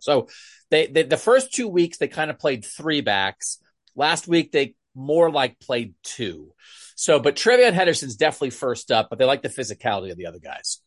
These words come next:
As far as the quarterback spot goes, Kyle McCord, the third-year guy, wasn't named officially the starter until bef-, week three before the Western Kentucky game.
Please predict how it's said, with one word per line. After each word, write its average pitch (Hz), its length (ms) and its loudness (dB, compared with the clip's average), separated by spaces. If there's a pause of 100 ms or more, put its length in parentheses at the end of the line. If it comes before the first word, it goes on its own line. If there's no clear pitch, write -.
(680)
As 151 120 0
far 262 180 4
as 240 80 4
the 220 60 -10
quarterback 208 440 2
spot 190 340 -4
goes, 190 440 2
Kyle 175 200 0
McCord, 190 320 -2
the 151 60 -10
third-year 180 480 -2
guy, 156 360 -2
wasn't 156 380 -6
named 151 280 -6
officially 156 420 -6
the 139 80 -6
starter 143 600 -2 (440)
until 139 400 0
bef-, 127 420 -6
week 143 260 0
three 139 340 0
before 139 320 0
the 127 60 -2
Western 127 320 -2
Kentucky 123 400 -6
game. 110 340 -4